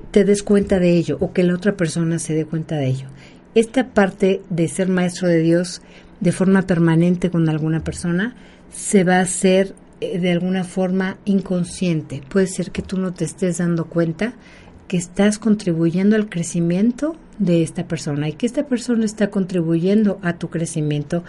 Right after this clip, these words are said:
y a saber lo que es una relación santa en donde es un amor incondicional, en donde estoy aprendiendo y enseñando desde el amor, no desde la obligación,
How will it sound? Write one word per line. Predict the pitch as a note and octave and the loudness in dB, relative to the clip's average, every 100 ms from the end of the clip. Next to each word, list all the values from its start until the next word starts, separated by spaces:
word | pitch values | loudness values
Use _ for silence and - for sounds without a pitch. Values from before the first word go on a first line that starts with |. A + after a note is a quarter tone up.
| - - - - - | -14 -20 -20 -20 -2
y | G#3 G#3 | 4 6
a | G#3 A3 | 6 0
saber | G#3+ F#3+ F3 F3+ F#3+ | 0 0 2 2 2
lo | G3 F3 | 0 -2
que | - E3 D#3+ | -2 2 2
es | E3 - - - - | 2 -2 -14 -16 -2
una | A3 A#3 A#3 | 2 4 2
relación | G3+ F3 D#3+ F3 E3 | 0 0 -2 -2 -2
santa | E3 E3+ D#3+ D#3+ F#3 - - - - | 0 0 0 -2 -6 -8 -20 -20 -4
en | F3+ F3+ | 0 2
donde | F#3 F#3+ F3+ D3 D3 - - - | 4 4 2 0 -4 -14 -8 -6
es | F3+ | -2
un | G3 | 0
amor | F3 E3 E3 - | 2 2 0 0
incondicional, | G3+ G#3 G#3 G3+ F#3 F3+ E3+ D#3+ D#3+ F3 | 2 4 4 2 2 0 0 0 -2 -2
en | F3 | 0
donde | E3 E3 | 0 -2
estoy | E3 F#3 F3+ | -2 0 0
aprendiendo | F#3 F#3 F3 E3+ F3 F#3+ G3+ | 0 0 0 2 2 4 4
y | G3+ F#3+ | 4 2
enseñando | E3 E3 D#3 D#3+ D#3+ D#3+ A#3+ - - - - - - - - - - - - - | 0 -2 -2 0 2 0 -2 -6 -20 -20 -20 -20 -20 -20 -20 -20 -20 -20 -20 -6
desde | - F3+ F3+ F3 F#3+ F#3 | 2 4 4 2 0 0
el | E3+ D3+ | -2 0
amor, | C#3+ C#3+ C#3 C3+ - | 0 0 0 0 0
no | F3+ | 0
desde | F3 F3+ E3+ | 2 2 0
la | D#3+ | 0
obligación, | D3+ D3 D3 C#3 - F3 F3+ A3 | 0 -2 -4 -6 -4 -2 0 0